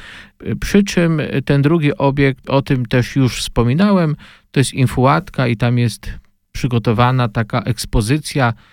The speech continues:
która nosi nazwę Fabryka Eklezje.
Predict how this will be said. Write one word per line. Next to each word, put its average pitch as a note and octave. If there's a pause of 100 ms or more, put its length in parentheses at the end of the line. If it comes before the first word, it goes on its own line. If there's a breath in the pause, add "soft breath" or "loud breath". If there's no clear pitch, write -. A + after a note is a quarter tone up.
(140)
która A#2
nosi A#2
nazwę A#2 (160)
Fabryka C#3
Eklezje. E3+